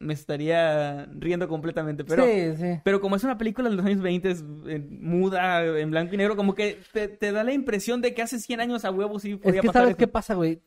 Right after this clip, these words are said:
Speaker 2: Y es lo mismo que hemos dicho en privado y creo que en el
Speaker 1: <laughs>
Speaker 2: público con la gente también a veces. Es lo que tienen las historias de los abuelos también.
Speaker 1: Sí.
Speaker 2: Eh, pasan en una época en la que tú dices,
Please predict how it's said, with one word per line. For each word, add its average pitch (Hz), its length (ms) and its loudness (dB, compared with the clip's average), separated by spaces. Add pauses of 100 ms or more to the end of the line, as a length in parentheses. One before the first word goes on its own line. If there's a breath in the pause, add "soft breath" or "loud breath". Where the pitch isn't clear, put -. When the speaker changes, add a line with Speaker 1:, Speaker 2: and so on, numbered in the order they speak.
Speaker 2:
Y 190 140 0
es 185 80 0
lo 208 100 8
mismo 208 540 6
que 202 80 -2
hemos 180 240 2
dicho 185 440 -4
en 156 140 -4
privado 147 380 2
y 180 80 -2
creo 165 120 -2
que 175 60 0
en 165 140 4
el 143 160 4
Speaker 1:
<laughs> - 0 -
Speaker 2:
público 156 380 2
con 143 160 2
la 135 60 2
gente 147 200 -4
también 151 300 0
a 151 60 0
veces. 190 400 -2 (440 soft breath)
Es 190 140 2
lo 240 80 4
que 202 100 -2
tienen 233 220 2
las 202 120 -2
historias 208 260 -2
de 196 60 0
los 160 120 -4
abuelos 151 340 -2
también. 143 360 0 (200)
Speaker 1:
Sí. 208 320 -2
Speaker 2:
Eh, - 240 -2
pasan 202 280 -2
en 208 120 4
una 208 240 4
época 202 500 -2
en 175 140 2
la 170 80 0
que - 160 -4
tú 185 160 0
dices, 175 500 -4